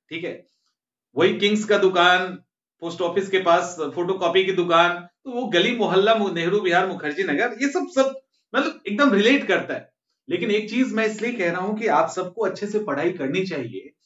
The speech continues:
क्योंकि सबके साथ श्रद्धा जोशी नहीं होता, हर एक उतना किस्मत लेके नहीं आता जितना मनोज शर्मा लेके आए थे। किस्मत भी था ना, क्योंकि अगर वो लड़का वहां नहीं मिलता होटल के पास, तो वो दिल्ली नहीं आ पाते। किस्मत था,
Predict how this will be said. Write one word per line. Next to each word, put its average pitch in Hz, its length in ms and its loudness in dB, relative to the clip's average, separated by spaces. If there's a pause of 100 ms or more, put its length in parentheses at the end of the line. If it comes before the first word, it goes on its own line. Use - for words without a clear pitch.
(300)
क्योंकि 175 220 0
सबके 185 420 -2
साथ 208 340 2
श्रद्धा 180 380 -4
जोशी 185 340 0
नहीं 208 160 -2
होता, - 320 -8 (480)
हर 208 160 6
एक 214 440 -2
उतना 180 280 -2
किस्मत 220 420 -4
लेके 208 240 2
नहीं 214 240 2
आता 202 200 2
जितना 180 560 0 (320)
मनोज 180 320 0
शर्मा 196 320 2
लेके 175 240 2
आए 170 220 2
थे। 156 60 -4
किस्मत 247 600 -6
भी 214 160 -4
था 135 140 -6
ना, 254 260 2 (460)
क्योंकि 240 280 0
अगर 240 100 0
वो 240 180 -2
लड़का 190 300 2
वहां 233 200 4
नहीं 233 240 2
मिलता 220 240 -2
होटल 190 340 -2
के 208 120 -4
पास, 185 340 -2
तो 214 60 -2
वो 220 100 -4
दिल्ली 196 240 0
नहीं 214 220 -4
आ 147 60 -2
पाते। - 320 -12 (1300)
किस्मत 147 280 -8
था, - 580 -6